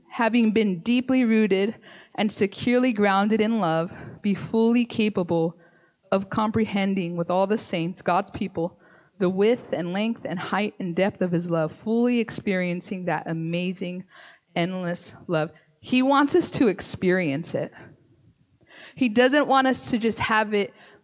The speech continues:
the knowledge of it, but he wants us to live an experience of it. And, and that's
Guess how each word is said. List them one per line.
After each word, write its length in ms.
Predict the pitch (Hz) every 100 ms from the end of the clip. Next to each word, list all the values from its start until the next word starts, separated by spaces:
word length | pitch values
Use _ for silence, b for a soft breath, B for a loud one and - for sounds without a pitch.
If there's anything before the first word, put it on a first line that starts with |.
| _ _ _ _ -
the 160 | 196 220
knowledge 480 | 202 196 226 202
of 160 | 208 220
it, 220 | 262 -
but 100 | 214
he 220 | 220 254
wants 320 | 247 226 247 -
us 160 | 269
to 140 | - 262
live 340 | 190 208 214
an 80 | 220
experience 840 | 165 - - 190 190 175 147 -
of 320 | - 143 160
it. 380 | 117 - - - b b b b -
And, 240 | 240 240 -
and 200 | 254 247
that's 480 | 233 247 302 -